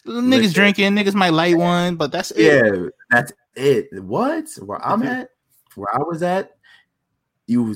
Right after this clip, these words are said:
Speaker 2: it was that. They had the Four Locos. They probably had pills. This, I ain't gonna lie. That's probably the f-, I probably seen Molly in high school before I even seen it in
Speaker 1: Before it was a
Speaker 2: college.
Speaker 1: thing. Yeah, yeah.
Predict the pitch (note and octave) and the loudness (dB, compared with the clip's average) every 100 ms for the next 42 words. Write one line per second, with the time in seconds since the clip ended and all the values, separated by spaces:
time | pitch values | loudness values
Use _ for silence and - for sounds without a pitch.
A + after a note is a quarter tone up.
0 | - A2 F#2 F2+ A#2 A#2+ A#2+ - - G#2+ | -4 -4 -4 -2 0 2 2 -2 -8 -10
1 | F#2 F#2 - F#2+ F2+ E2 F#2 F#2+ F#2+ F#2 | -8 -10 -12 -8 -8 -6 -6 -8 -8 -8
2 | F#2 F2+ F#2 - A2+ A2+ G#2+ G2 - B2+ | -8 -8 -10 -4 -4 -2 -4 -6 -6 -2
3 | A#2+ A#2 A2+ - F3+ F3+ - - G3+ G#3+ | 0 0 -4 -4 -4 -4 -14 -2 2 2
4 | F#3+ F3+ F3+ D#3+ F3+ - F#3 E3 - - | 0 -2 -2 -4 -6 -6 -6 -6 -4 -6
5 | - F#3 E3 C#3+ D3+ C3+ B2+ B2+ A2+ A2+ | -2 -4 -4 -8 -8 -6 -4 -6 -6 -6
6 | A2+ - G2 F#2 - G#2 G2+ G2 G2 F2+ | -8 -8 -10 -10 -8 -6 -4 -4 -6 -8
7 | F2+ - - F#3 D3+ C#3+ C#3 C#3+ B2 C#3 | -10 -10 -10 -4 0 2 2 -2 -2 0
8 | D#3+ A#2+ A2 A#2 C#3 D3+ A2+ A#2+ D3 G#2+ | 0 -2 -6 -4 -4 -2 -2 -4 -4 -6